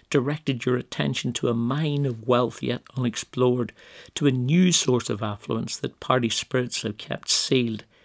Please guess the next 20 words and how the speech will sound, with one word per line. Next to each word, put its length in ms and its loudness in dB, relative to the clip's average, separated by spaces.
That 240 -2
fountain 640 -2
is 160 -2
peace. 560 -4
Let 200 2
us 120 0
open 320 6
it. 140 -10
Other 180 6
towns 500 0
will 280 0
aid 180 6
us 160 0
in 80 0
the 60 0
good 240 4
work. 380 0
They 100 2
will 140 0
cut 440 -4